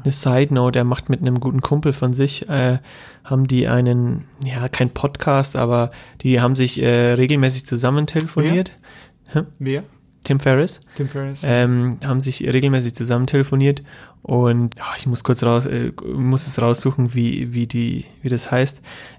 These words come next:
Speaker 1: Äh, jedenfalls ging's dann immer, die haben sich über The Random Show, so The Random Show hieß das, und die haben sich tatsächlich über random Thema, Themen unterhalten und zunächst ging's erst mal, erst mal so, sie haben sich einen Wein geöffnet und haben erst mal über den Wein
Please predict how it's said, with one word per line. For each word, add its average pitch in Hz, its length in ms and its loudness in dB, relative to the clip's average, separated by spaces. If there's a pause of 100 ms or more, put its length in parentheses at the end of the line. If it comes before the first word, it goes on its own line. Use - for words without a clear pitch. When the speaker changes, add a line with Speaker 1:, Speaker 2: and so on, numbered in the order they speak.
Speaker 1:
Äh, 120 240 2
jedenfalls 123 560 0
ging's 131 220 0
dann 123 180 0
immer, 131 380 0
die 131 140 -2
haben 131 120 2
sich - 160 -4
über 131 300 0
The 139 80 2
Random 143 340 2
Show, 127 360 -4
so - 240 -14
The 131 100 0
Random 123 320 0
Show 123 200 -6
hieß 127 240 -8
das, 139 180 -4 (300)
und 135 80 0
die 135 60 4
haben 135 80 2
sich 131 80 -6
tatsächlich 135 400 2
über 127 200 2
random 131 320 2
Thema, 131 440 0 (320)
Themen 139 300 2
unterhalten 123 560 0
und 131 460 -2
zunächst 139 420 2
ging's 143 180 0
erst 131 320 0
mal, 131 240 -2 (120)
erst 135 360 -4
mal 135 120 2
so, 139 220 2
sie 135 180 0
haben 127 300 -2 (160)
sich 131 300 -4
einen 123 180 0
Wein 143 400 0
geöffnet 190 500 0 (340)
und 131 140 2
haben 131 120 2
erst 131 160 2
mal 131 60 4
über 127 100 4
den 127 160 2
Wein 139 340 2